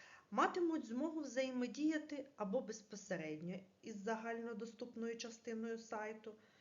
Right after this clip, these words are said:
через аккаунт з відповідним рівнем соціо-, санкціонованого доступу і в-, і відповідним функціоналом. На інформаційних сторінках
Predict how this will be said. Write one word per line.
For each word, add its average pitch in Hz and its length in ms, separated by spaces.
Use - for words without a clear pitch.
через 196 380
аккаунт 196 600
з 190 120
відповідним 190 680
рівнем 185 360
соціо-, 185 560
санкціонованого 190 1000
доступу 175 720
і 175 100
в-, - 300
і 214 220
відповідним 190 680
функціоналом. 190 720
На 226 100
інформаційних 311 800
сторінках 294 680